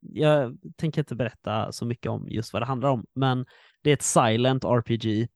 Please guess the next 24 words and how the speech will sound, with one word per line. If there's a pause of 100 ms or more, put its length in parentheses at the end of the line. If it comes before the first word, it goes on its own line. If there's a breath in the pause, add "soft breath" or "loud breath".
(100)
Man
får
en,
en,
eh, (300)
man
gör
en
karaktär,
man
gör
karaktär
tillsammans. (680 loud breath)
Och
sen
så
är
spelomgången
nittio
minuter
och
man
kommunicerar (100)
bara